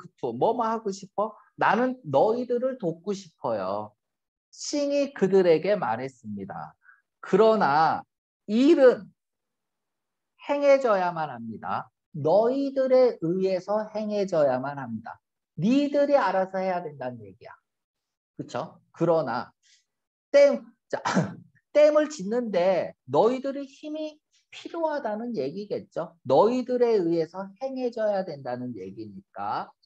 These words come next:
너희들은 해야만 한다. 제공해야만 합니다. 삼분의 일. 그 프로젝트, 그 프로젝트는 뭐예요?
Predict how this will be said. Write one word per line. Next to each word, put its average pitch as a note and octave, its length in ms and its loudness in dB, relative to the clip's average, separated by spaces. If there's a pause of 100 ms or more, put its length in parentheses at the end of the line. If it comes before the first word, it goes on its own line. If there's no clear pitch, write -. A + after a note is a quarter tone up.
(460)
너희들은 B3 760 4 (440)
해야만 C#4+ 440 -2
한다. D#3+ 300 -6
제공해야만 A3+ 840 2
합니다. C#3+ 560 -4 (300)
삼분의 C#4+ 720 0
일. C4+ 340 2 (920)
그 C4+ 320 0
프로젝트, C4+ 720 2
그 B3+ 220 -10
프로젝트는 A#3+ 680 0
뭐예요? E3+ 440 2